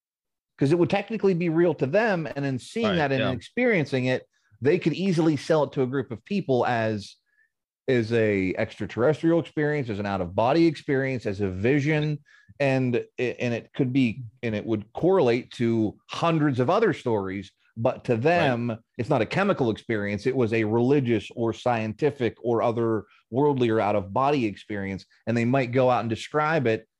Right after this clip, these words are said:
Speaker 1: in a false way that, that, that necessarily didn't back up what actually happened. You know what I'm
Speaker 2: One
Speaker 1: saying?
Speaker 2: second. Hold, hold that thought, because I wanna, I wanna dou-, I wanna kinda, I wanna follow that thought right there.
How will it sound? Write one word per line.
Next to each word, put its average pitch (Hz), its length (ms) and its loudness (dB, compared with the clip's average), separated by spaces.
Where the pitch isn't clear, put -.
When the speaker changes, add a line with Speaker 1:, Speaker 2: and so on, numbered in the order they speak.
Speaker 1:
in 131 120 -2
a 120 100 -6
false 120 460 0
way 117 340 2
that, 101 220 -4
that, 107 200 -4
that 110 260 -2
necessarily 117 1300 0
didn't 127 220 -2
back 113 260 0
up 110 220 -2
what 113 120 0
actually 92 480 -6
happened. - 360 -12
You 127 100 -4
know - 20 -
what - 20 0
I'm 165 60 0
Speaker 2:
One 170 140 2
Speaker 1:
saying? 175 40 0
Speaker 2:
second. - 240 -6
Hold, 127 240 -4
hold 120 220 -4
that 110 180 -6
thought, - 260 -10
because 107 300 -8
I 107 80 -2
wanna, 120 340 -4
I 104 60 -8
wanna 107 280 -4
dou-, 113 180 -4
I 110 60 -6
wanna 107 180 -6
kinda, 107 340 -8
I 104 60 -10
wanna 104 220 -8
follow 120 280 -2
that 98 200 -6
thought 101 220 -8
right 98 240 -4
there. - 240 -16